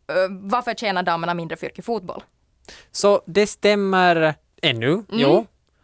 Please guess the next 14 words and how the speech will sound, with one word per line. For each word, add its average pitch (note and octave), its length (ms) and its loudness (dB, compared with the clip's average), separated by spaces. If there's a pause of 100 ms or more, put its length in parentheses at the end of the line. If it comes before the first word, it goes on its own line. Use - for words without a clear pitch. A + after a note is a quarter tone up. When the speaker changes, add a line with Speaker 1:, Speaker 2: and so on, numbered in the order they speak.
Speaker 2:
Men F3 120 0
det F3+ 60 6
kanske, F3+ 520 2
situationen E3+ 460 -2
är D3+ 40 -4
kanske D#3 200 -6
den D3 340 0 (200)
som C3 240 -4
man C3 260 -4 (280)
direkt D3+ 400 0
tror. D#3 360 -4 (300)
Speaker 1:
Ja. G3+ 240 -12 (300)
Speaker 2:
Att C#3 160 -4
det C#3+ 220 2